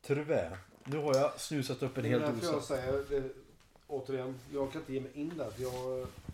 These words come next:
Speaker 2: jag kan för lite om det.
Speaker 1: Vet du vad? Vi ska,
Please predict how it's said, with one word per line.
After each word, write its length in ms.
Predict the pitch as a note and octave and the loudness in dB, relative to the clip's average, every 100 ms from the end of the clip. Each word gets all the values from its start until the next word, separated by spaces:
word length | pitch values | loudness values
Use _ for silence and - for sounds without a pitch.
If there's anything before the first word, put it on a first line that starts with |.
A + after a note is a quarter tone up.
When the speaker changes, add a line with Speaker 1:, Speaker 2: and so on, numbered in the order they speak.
| - - - - - - | -6 -6 -6 -10 -12 -8
Speaker 2:
jag 120 | C#3+ C#3+ | -8 -4
kan 140 | F#3+ B2 | -6 -6
för 120 | E3+ | -6
lite 380 | F3 G2 - F#3 | -8 -8 -6 -4
om 100 | - | -4
det. 100 | G2+ - - - - - - - - A#2+ | -8 -12 -12 -12 -14 -16 -18 -16 -2 8
Speaker 1:
Vet 80 | A3 | 8
du 60 | G#3 | 10
vad? 260 | F3+ F#2 - - | 8 8 0 -4
Vi 160 | C#3 D#3 | 2 4
ska, 400 | - F#3 F#3 | 6 10 10